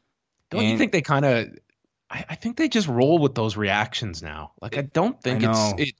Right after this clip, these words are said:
Speaker 1: it has to be, they have to, uh, at all cost, avoid those reactions. Like, if it was me, I would have had Roman Reigns losing that title at the Manhattan Center, where they're losing their shit, with a Roman Reigns live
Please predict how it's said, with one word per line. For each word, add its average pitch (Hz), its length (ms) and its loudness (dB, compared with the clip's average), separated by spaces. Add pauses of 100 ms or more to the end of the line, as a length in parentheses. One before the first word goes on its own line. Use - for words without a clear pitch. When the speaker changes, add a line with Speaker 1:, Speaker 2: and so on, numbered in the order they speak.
Speaker 1:
it 127 180 -8
has 131 220 0
to - 80 -6
be, 120 300 0 (220)
they 113 100 -2
have 123 220 0
to, 117 320 0 (100)
uh, 107 180 -4
at 123 200 -2
all 113 220 4
cost, 101 640 0 (260)
avoid 104 360 2
those 98 260 -2
reactions. 82 580 -4
Like, 107 200 -2
if 151 180 0
it 202 120 4
was 226 160 0
me, 127 420 0 (760)
I 165 120 2
would 208 160 6
have 156 100 2
had 127 280 2
Roman 123 320 -2
Reigns 117 300 -4
losing 117 340 -2
that 113 180 -4
title 113 460 -4
at 117 100 -4
the 110 60 -4
Manhattan 101 500 -2
Center, 85 300 -8
where 92 160 -8
they're 113 280 -6
losing 120 380 -2
their 92 160 -8
shit, - 400 -6 (400)
with 92 320 -4
a 98 60 -4
Roman 117 480 2
Reigns 107 560 -2
live 95 600 2